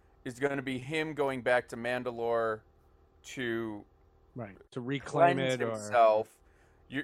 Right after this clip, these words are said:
Speaker 1: Katie Sackhoff is gonna play a huge role in that.
Speaker 2: Right. What's her, her na-, what's her name?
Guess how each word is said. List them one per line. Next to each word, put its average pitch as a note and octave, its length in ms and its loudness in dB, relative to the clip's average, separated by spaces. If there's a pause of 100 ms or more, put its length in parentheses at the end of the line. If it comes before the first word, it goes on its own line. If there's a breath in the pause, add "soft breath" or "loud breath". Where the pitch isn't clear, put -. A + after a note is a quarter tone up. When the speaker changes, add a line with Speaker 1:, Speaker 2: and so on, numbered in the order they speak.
(160)
Speaker 1:
Katie F#3+ 300 -4
Sackhoff D3+ 540 4
is A#2 120 -8
gonna B2 180 -2
play A2 280 -4
a G2+ 120 -2 (100)
huge A3+ 360 -6
role A2 380 -2
in F#2+ 120 -10
that. F2 300 -6 (260)
Speaker 2:
Right. - 120 -16 (160)
What's F3+ 200 -4
her, G#3 120 6
her F#3+ 140 4
na-, F3+ 120 2
what's E3 240 0
her F3 100 -2
name? F3+ 280 -2